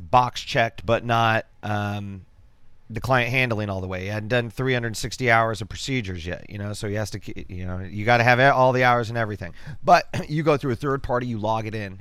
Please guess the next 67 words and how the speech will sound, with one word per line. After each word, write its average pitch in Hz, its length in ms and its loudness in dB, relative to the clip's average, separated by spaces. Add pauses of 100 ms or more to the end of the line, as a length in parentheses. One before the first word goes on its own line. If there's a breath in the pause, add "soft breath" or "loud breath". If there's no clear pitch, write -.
Every 113 200 -6
week 110 280 -6
we 107 100 -8
log 107 240 -4
it 101 80 -6
in 104 160 -8
and, 101 220 -10
and 101 220 -10
they, 101 200 -6 (160)
and, 98 220 -10
"Hey, 107 160 -4
I 95 80 -2
did, 90 240 -10 (180)
on 113 140 -6
this 113 180 -6
day, 107 160 -4
I 101 80 -6
did 95 160 -10
four 104 260 -6
hours 107 380 -8
of 90 100 -14
this. 87 320 -12
I 101 60 -10
did 92 180 -14
two 110 160 -8
hours 104 200 -6
of 104 80 -12
needle 101 200 -10
building." 98 400 -10 (720 loud breath)
And 107 160 2
they 104 180 0 (260)
keep 151 220 -4
track 110 360 -2
of 82 140 -8
exactly 87 360 -4
what 85 200 -10
you're 78 80 -10
doing. 82 300 -10 (180)
So 104 240 -2
at 87 120 -4
the 92 80 -2
end 131 160 2
of 123 60 0
the 117 60 2
year 117 220 4
and 113 100 0
a 107 40 -4
half, 120 380 2
you 110 100 -4
got 120 180 6
everything, 110 500 0
you 104 140 -4
apply, 113 420 4
you 104 140 -4
go 101 160 -2
to 101 60 -2
the 85 80 -8
state, 113 400 -2
you 101 80 -8
take, 98 340 -4
you 101 60 -10
know, 95 180 -8
it's - 180 -14
one 117 200 -4
test 123 260 -2
a 120 40 -6
month. 110 340 0